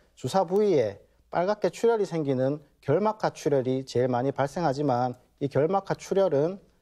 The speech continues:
아무런 후유증 없이 일, 이 주 내로 저절로 회복되는 아주 경한 합병증이기 때문에 전혀 걱정하실 필요가 없습니다.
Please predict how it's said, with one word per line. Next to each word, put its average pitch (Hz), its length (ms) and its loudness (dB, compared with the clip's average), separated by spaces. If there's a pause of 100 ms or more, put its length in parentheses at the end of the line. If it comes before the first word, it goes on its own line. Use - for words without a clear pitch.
(300)
아무런 196 460 0
후유증 208 420 -2
없이 175 600 -2
일, 214 180 2
이 196 80 2
주 151 100 0
내로 127 280 2
저절로 147 420 0
회복되는 131 640 -2 (180)
아주 147 220 -2
경한 143 340 0
합병증이기 175 580 -2
때문에 117 500 -2 (280)
전혀 135 240 0
걱정하실 156 560 -2
필요가 156 300 0
없습니다. 104 640 -4